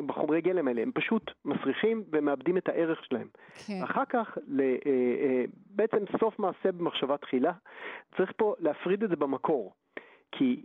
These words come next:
Speaker 1: נייר שספג את כל הנוזלים מהחומרים האורגניים, הוא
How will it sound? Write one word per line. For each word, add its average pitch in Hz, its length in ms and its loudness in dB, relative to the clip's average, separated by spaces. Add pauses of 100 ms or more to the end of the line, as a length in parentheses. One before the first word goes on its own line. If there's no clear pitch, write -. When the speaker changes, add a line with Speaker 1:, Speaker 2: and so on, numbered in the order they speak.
(180)
Speaker 1:
נייר 165 460 2
שספג - 520 -2
את 165 80 -8
כל 165 200 2
הנוזלים 147 580 2
מהחומרים 143 460 0
האורגניים, 139 500 0
הוא 170 240 2